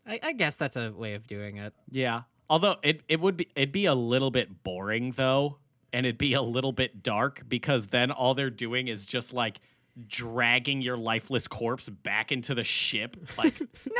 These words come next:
Speaker 3: No, cut the fucking tether. Let me go.
Speaker 1: Yeah, no, they would, they would have to cut the tether, Tyler, because, like, you can't have a decaying body on a space station.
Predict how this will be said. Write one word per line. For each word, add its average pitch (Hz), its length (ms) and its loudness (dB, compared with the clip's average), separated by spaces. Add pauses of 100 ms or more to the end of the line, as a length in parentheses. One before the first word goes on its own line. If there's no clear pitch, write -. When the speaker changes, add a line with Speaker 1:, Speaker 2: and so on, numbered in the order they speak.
Speaker 3:
No, 208 120 8
cut - 240 2
the 453 80 4
fucking 381 340 4
tether. 349 340 4
Let 254 180 6
me 339 100 4
go. 254 500 4
Speaker 1:
Yeah, 214 160 6
no, 247 180 6
they 196 140 6
would, 196 160 2
they 185 120 4
would 196 120 2
have 190 220 6
to 170 80 0
cut 165 200 2
the 131 80 -4
tether, 107 300 -4
Tyler, 104 400 -8
because, 123 340 -2
like, 135 220 -2
you 147 120 -10
can't 208 220 -2
have 220 120 2
a 175 60 0
decaying 143 640 0
body 127 400 4
on 104 100 -4
a 101 80 -8
space 165 360 0
station. 104 540 -8